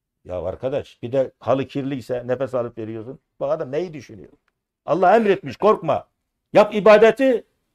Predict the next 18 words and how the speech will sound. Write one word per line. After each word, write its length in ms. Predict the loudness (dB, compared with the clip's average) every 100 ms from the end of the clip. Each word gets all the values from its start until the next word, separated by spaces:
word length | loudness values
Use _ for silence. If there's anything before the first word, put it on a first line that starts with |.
| _ -8
Allah 240 | -6 -4
senin 260 | -4 -4 -4
vücuduna 360 | -6 -4 -4 -4
mikrop 360 | -4 -6 -4
sokmaz. 560 | -4 -4 -4 -6 -6 _ _ _ _ _ -12
Mikrop 300 | -10 -8 -6
onun 380 | -4 -6 -8 -14 _
kontrolünde, 640 | -10 -8 -6 -8 -8 -10 -8
onun 280 | -8 -10 -14 _ _
şeyiyle, 380 | -20 -18 -20 _ _ -20 -20 _ _ -12 -4
talimatıyla 640 | -4 -4 -6 -8 -10 -10
yürür. 340 | -12 -16 _ -20 -20 _ _ _ _ -10
Koronada 400 | -4 -4 -2 -2
görmediniz 580 | 2 4 2 2 -4 -6
mi? 120 | -8
Kocası 440 | -4 0 0 2
ölmüş, 300 | 0 -2 -6
ha-, 120 | -12